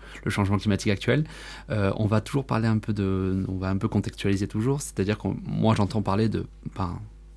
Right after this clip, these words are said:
quand, quand on va dans un supermarché, quand on va dans, acheter du vin, on va se retrouver face à plein de vins. On va se retrouver avec, euh, les, le vin conventionnel, le, le vin bio, le vin biodynamique. Maintenant, on parle aussi de vin naturel. Est-ce que tu peux me, me parler un peu de,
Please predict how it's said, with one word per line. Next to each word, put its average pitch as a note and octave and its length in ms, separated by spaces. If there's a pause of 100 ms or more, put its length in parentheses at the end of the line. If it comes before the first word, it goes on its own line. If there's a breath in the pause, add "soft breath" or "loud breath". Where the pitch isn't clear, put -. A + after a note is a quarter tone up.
quand, F#2 340
quand F#2+ 160
on - 20
va F#2 80
dans F#2 220
un F2+ 100
supermarché, F#2 720
quand G2+ 120
on F#2 40
va F2+ 140
dans, F2+ 240 (400 loud breath)
acheter G2 320
du F#2 120
vin, B2+ 200
on A#2+ 100
va F2+ 80
se - 80
retrouver A#2+ 340
face G#2+ 240
à - 80 (120)
plein A2 180
de G#2+ 80
vins. F#2+ 300
On F#2 40
va F2+ 100
se - 100
retrouver F#2 300
avec, F2+ 200
euh, - 100
les, F2+ 140
le F2 220
vin F#2 160
conventionnel, C3 680
le, F#2+ 260 (380 loud breath)
le G#2+ 140
vin F#2+ 180
bio, C#3 680
le F#2+ 160
vin F#2 300
biodynamique. G2+ 680
Maintenant, F2+ 200
on - 20
parle F2 160
aussi - 140
de F#2 80
vin G#2+ 180
naturel. A2 500
Est-ce - 100
que A2 100
tu - 140
peux - 140
me, G#2+ 240 (160)
me G#2 220
parler G#2+ 240
un A#2+ 80
peu A2+ 100
de, G#2 160